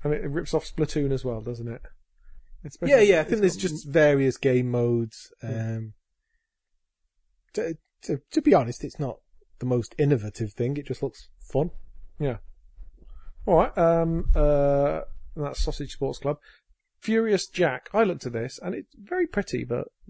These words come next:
Speaker 2: Yeah, I'm not sure about the gameplay, but it, it, it looks,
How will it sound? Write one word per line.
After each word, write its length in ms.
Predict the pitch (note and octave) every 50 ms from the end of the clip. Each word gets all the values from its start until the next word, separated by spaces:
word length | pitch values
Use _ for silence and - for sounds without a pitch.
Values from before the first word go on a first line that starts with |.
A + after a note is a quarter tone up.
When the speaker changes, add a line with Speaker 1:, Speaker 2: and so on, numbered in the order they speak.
| A#3+ A3+ B3+ - - - _ _ _ _ _ - - _ - - _ -
Speaker 2:
Yeah, 240 | F#3 F#3 G3 F#3+ F#3+
I'm 100 | G#3 A3+
not 140 | B3 A#3+ A3
sure 160 | - C4+ B3
about 160 | A3 A3+ G#3 F3+
the 60 | E3+
gameplay, 340 | E3+ E3 D#3+ C#3+ - C3 A2+
but 100 | B2 B2+ C#3
it, 120 | F3 G#3
it, 240 | G3+ F#3+ F3 B2+ C#3+
it 160 | D#3 E3+ E3+
looks, 540 | F#3 G3+ G#3 F3 - _ - - - -